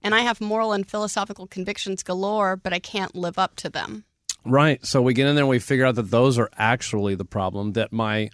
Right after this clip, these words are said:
Speaker 2: reliance upon
Speaker 1: Self.
Speaker 2: self is the problem.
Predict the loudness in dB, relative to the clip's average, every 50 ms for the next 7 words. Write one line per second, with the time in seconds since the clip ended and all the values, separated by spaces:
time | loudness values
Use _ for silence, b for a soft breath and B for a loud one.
0 | _ -4 0 2 2 2 2 2 2 2 2 2 0 -2 -4 -6 -8 -8 -8 -4
1 | -2 -2 -2 -2 -2 -2 -2 -2 0 2 4 4 4 4 4 2 0 0 -4 -10
2 | -14 -16 -20 -16 _ -4 -4 -2 -2 -2 -4 -4 0 0 2 2 2 2 0 0
3 | -2 -2 -4